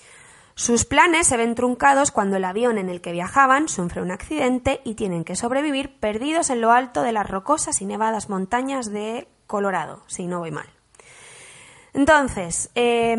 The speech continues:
lo primero que me llamó la atención para ir a ver esta película, aparte de la fiesta del cine, es la aparición de Kate Winslet. Intento ver todos los trabajos de, de esta actriz, una de mis favoritas, y quizás también el tardío interés que está mostrando Hollywood por un actor como es Idris Elba.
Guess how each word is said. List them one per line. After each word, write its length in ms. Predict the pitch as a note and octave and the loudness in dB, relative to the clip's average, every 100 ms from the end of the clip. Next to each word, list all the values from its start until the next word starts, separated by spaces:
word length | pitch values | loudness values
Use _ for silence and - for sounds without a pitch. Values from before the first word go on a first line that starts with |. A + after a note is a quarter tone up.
| A#3 | 2
lo 120 | B3+ | 2
primero 260 | C4+ C#4+ F4 | 2 2 2
que 100 | F4 | 2
me 80 | E4 | 2
llamó 180 | D#4 D#4 | 2 2
la 80 | |
atención 600 | D4 C#4+ C#4+ D#4 D4+ A#3+ - | 2 -2 -2 0 0 0 0
para 160 | G3 | 0
ir 60 | G#3 | 2
a 60 | A3 | 2
ver 100 | A#3+ | 2
esta 180 | - | -2
película, 360 | A3 A#3+ G#3+ E3 | -4 -4 -2 -4
aparte 360 | - - D3+ D#3+ | -4 -6 -4 -6
de 40 | |
la 100 | D3 | -8
fiesta 240 | D3+ D#3+ D#3 | -8 -8 -8
del 120 | D#3+ | -6
cine, 280 | F3+ D#3 - - - - | -4 -4 -8 -18 -20 -2
es 140 | A#3 A3+ | 0 2
la 60 | |
aparición 360 | A3 G#3+ A3 A3 | 2 2 0 0
de 80 | C#4 | -2
Kate 220 | F3+ E3 | -4 -6
Winslet. 420 | D#3+ F4 F#3+ D3+ _ _ _ _ | -6 -6 -6 -10 _ _ _ _
Intento 420 | B3+ A#3+ B3+ D4 | 2 4 4 6
ver 240 | D4+ C#4+ - | 4 2 4
todos 300 | C4 C4+ D4 | 6 8 8
los 140 | C4 | 4
trabajos 380 | A#3+ A3+ A3+ B3 | 4 4 4 2
de, 160 | G#3+ G#3 | -2 -6
de 240 | G#3 G3 | -6 -4
esta 220 | G3 - G#3+ | -4 -4 -4
actriz, 460 | - B3+ B3+ D#4 | -2 -4 -2 -4
una 220 | G#3 G3 | -4 -2
de 100 | F#3 | -2
mis 200 | F#3 F#3 | -4 -6
favoritas, 560 | - F#3+ A3 G#3+ A#3+ - _ - - - - C4+ | -2 -2 -2 -4 -6 -8 _ -20 -20 -20 -20 -8
y 100 | - | -4
quizás 340 | B3 A#3+ C#4+ D4+ | 0 4 4 6
también 260 | C#4 C4+ | 4 4
el 140 | C#4 C4+ | 2 2
tardío 640 | C4 C4 C4+ C#4 C#4 C4+ | 2 2 2 4 6 6
interés 420 | C4 C4 C4+ C4+ | 4 2 2 2
que 80 | A3+ | 0
está 180 | G#3 A#3 | 0 2
mostrando 440 | B3 - C4 B3+ - | 2 2 2 0 0
Hollywood 320 | C4 C#4+ D4 | 0 0 0
por 140 | A3 | 0
un 120 | A3+ | 2
actor 300 | A#3 - B3+ | 0 0 0
como 240 | B3+ C4+ G3+ | 0 0 0
es 160 | G3 - | 0 -2
Idris 340 | G3 F#3+ F#3+ | -4 -2 -2
Elba. 320 | E4+ D#4+ F3+ | -2 -2 -2